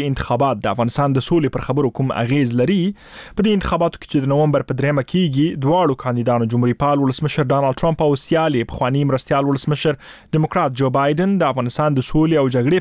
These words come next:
په اړه څه ویلي او د بریالي کېدو په صورت کې د کومو اقداماتو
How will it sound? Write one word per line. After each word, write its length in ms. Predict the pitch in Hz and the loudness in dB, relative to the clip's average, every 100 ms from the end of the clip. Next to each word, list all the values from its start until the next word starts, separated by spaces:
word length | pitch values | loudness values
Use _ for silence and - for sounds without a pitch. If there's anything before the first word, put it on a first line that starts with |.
| 165 | 0
په 80 | 131 | -2
اړه 100 | 127 | -2
څه 80 | - 220 | -2 0
ویلي 340 | 208 202 196 175 - - - 139 | 2 2 2 0 -8 -20 -4 0
او 60 | 139 131 | 2 2
د 100 | 127 | 2
بریالي 320 | 123 123 123 123 | 2 2 2 2
کېدو 180 | 135 151 | 0 0
په 80 | - | 0
صورت 260 | 135 156 - | 2 0 0
کې 380 | 151 156 180 147 | 2 2 2 0
د 80 | - | 0
کومو 180 | 202 143 | 0 0
اقداماتو 520 | 123 120 120 123 | 0 0 0 0